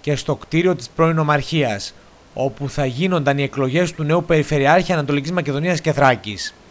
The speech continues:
Τελευταία στιγμή την υποψηφιότητά τους απέσυραν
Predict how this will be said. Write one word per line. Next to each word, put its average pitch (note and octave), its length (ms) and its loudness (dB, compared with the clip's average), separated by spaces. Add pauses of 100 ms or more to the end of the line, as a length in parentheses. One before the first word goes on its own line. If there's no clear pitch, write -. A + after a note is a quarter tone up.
(400)
Τελευταία D3 480 2
στιγμή D3+ 400 0
την E3+ 100 -2
υποψηφιότητά D#3 840 0
τους - 180 -4
απέσυραν E3 680 0